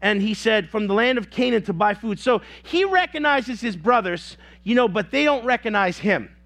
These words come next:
You know, and I don't know, you know, what he did to disguise himself. He looks like an Egyptian now. But I wanna say some things about this.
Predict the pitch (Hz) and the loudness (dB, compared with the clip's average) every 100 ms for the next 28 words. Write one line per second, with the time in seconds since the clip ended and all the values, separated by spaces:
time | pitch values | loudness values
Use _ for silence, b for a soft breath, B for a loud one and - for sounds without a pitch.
0 | b b b - 226 247 233 254 294 285 | b b b -4 0 2 2 2 0 2
1 | 254 196 185 180 196 185 196 185 190 185 | 0 0 -6 -2 0 2 2 0 -2 -2
2 | 180 170 180 180 175 165 185 151 208 277 | -2 -4 0 0 0 -2 -2 -2 -2 -2
3 | - 254 233 220 185 226 185 - 156 131 | 0 -2 0 -2 0 -2 -4 -2 -2 -2
4 | 110 87 - b b - 226 320 370 - | -4 -10 -18 b b 0 0 2 -2 0
5 | 320 294 277 208 247 190 185 180 170 175 | 0 2 0 -2 -4 -2 0 2 2 -2
6 | 156 | -4